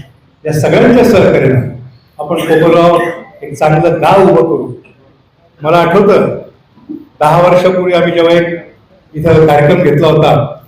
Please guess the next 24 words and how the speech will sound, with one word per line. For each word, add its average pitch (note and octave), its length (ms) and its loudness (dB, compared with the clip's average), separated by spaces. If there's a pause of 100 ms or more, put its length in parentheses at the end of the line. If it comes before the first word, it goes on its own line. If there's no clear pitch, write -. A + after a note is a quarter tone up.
(120)
मेक F#3 180 2
इन G3+ 160 2
इंडिया F3+ 320 2
नावाचा, D3+ 580 -2 (880)
त्यावेळेस F3+ 240 2
आम्ही F#3 320 2
ठरवलं F3 300 2
होतं F3+ 420 0 (420)
कोपरगावचं G3 500 2
कोपटाऊन G#3+ 600 2
करायचं. F3+ 340 0 (920)
परदेशामध्ये G#3 640 2
जसं G3 160 4
कोपटाऊन G3+ 500 2
नावाचं F#3 360 2
गाव E3 200 2
आहे, C#3+ 380 -6 (580)
तशा A#3 220 0
पद्धतीचं F#3+ 640 2
कोपरगाव E3+ 340 0
आपल्याला D#3+ 420 -2
निश्चितपणे D3+ 460 -10
करायचं D3 420 -6
आहे. D#3 180 0